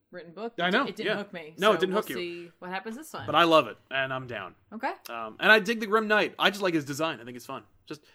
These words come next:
Speaker 2: it's just Punisher Batman.
Speaker 1: Yeah, it is. Uh, so for me, um, a couple of things are coming out indie-wise, but, um, like, if you're reading Isola, number six is coming out this week.
Speaker 2: Yeah.
Speaker 1: Uh, that super colorful, fun-looking book. Um, but otherwise, um, I wanted to make mention of Middle West number three.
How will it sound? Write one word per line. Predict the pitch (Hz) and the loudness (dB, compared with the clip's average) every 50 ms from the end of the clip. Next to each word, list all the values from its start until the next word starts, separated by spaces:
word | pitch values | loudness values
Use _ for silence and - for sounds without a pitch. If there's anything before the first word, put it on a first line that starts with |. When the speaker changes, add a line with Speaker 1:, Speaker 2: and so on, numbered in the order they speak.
| _ - | _ -6
Speaker 2:
it's | - 170 | -4 -4
just | 180 170 - | -4 -4 -2
Punisher | 170 175 170 - 165 | 0 0 0 0 2
Batman. | 156 160 160 123 113 95 _ _ - | 0 0 0 0 -6 -18 _ _ -10
Speaker 1:
Yeah, | 240 254 190 135 113 - _ _ _ _ _ _ _ _ _ _ - | -6 -4 -4 -4 -4 -8 _ _ _ _ _ _ _ _ _ _ -14
it | - 185 139 | -14 -12 -12
is. | 98 - - - - _ _ _ _ _ _ - - _ _ - | -12 -14 -18 -20 -20 _ _ _ _ _ _ -20 -20 _ _ -4
Uh, | - 214 226 233 233 226 202 | -2 0 2 2 2 0 -2
so | 226 226 277 262 | -4 -8 -8 -8
for | - 285 269 | -10 -10 -12
me, | 269 302 302 294 294 285 285 277 269 | -12 -12 -12 -10 -10 -8 -8 -6 -6
um, | - - 226 233 233 233 233 233 233 226 226 - | -2 0 2 2 4 4 2 2 0 -2 -4 -8
a | - | -10
couple | - - 311 302 277 269 | -8 -8 -6 -6 -4 -6
of | 247 240 | -6 -6
things | 269 240 233 | -8 -8 -8
are | 233 | -8
coming | - 233 220 220 208 | -8 -8 -6 -6 -8
out | 202 - | -8 -8
indie-wise, | 135 196 202 196 185 190 190 190 185 185 185 175 | -10 -10 -10 -8 -8 -6 -6 -6 -6 -6 -8 -10
but, | - 185 180 175 175 - - - | -8 -8 -6 -6 -6 -8 -8 -6
um, | 180 175 170 170 170 170 - | -4 -4 -4 -6 -8 -10 -10
like, | 180 208 196 208 | -10 -8 -8 -6
if | 190 | -4
you're | 226 226 226 | -4 -2 -2
reading | 233 233 226 214 | -2 -4 -4 -6
Isola, | 170 - - - 220 208 202 202 202 196 190 190 | -8 -12 -10 -8 -8 -6 -6 -4 -4 -4 -4 -4
number | 185 180 180 180 | -6 -10 -12 -12
six | - - - 190 185 - | -14 -12 -12 -12 -12 -14
is | 202 - | -18 -14
coming | - 202 190 190 185 | -12 -12 -10 -10 -8
out | 180 180 175 - | -8 -8 -10 -10
this | 180 175 - | -16 -18 -14
week. | 180 175 170 170 170 - | -12 -10 -10 -12 -12 -10
Speaker 2:
Yeah. | - 131 185 214 165 120 - - | -8 -4 -4 -4 -4 -6 -10 -10
Speaker 1:
Uh, | - 170 170 | -8 -8 -8
that | 170 165 - | -8 -10 -14
super | - 180 185 | -16 -16 -16
colorful, | 185 - 190 185 175 170 170 - 175 165 165 160 | -14 -10 -10 -8 -8 -10 -10 -12 -12 -12 -12 -14
fun-looking | - - 175 165 165 160 165 165 160 | -14 -14 -14 -14 -14 -16 -18 -18 -16
book. | 151 156 156 156 _ _ _ _ _ _ - | -14 -14 -14 -14 _ _ _ _ _ _ -8
Um, | - 185 185 185 180 180 | -4 -4 -2 -2 -4 -4
but | 196 214 | -4 -2
otherwise, | 233 254 254 254 240 240 220 220 214 214 208 202 196 196 | -2 -2 -2 0 0 2 2 2 2 0 0 -4 -6 -8
um, | - - 180 180 180 | -6 -6 -4 -4 -4
I | 151 180 | -6 -6
wanted | 190 196 202 196 | -6 -8 -8 -8
to | 196 208 | -10 -10
make | 180 185 185 | -10 -10 -10
mention | 185 180 180 175 - 190 180 175 175 | -10 -10 -10 -10 -12 -12 -12 -12 -10
of | - 156 165 165 156 160 160 | -10 -8 -8 -8 -10 -12 -14
Middle | 175 190 208 220 214 | -12 -8 -8 -6 -6
West | 202 196 190 190 - | -6 -6 -8 -8 -12
number | 190 175 165 180 | -14 -14 -14 -16
three. | - - _ - 202 202 220 247 262 262 247 | -16 -18 _ -14 -10 -8 -8 -8 -8 -10 -12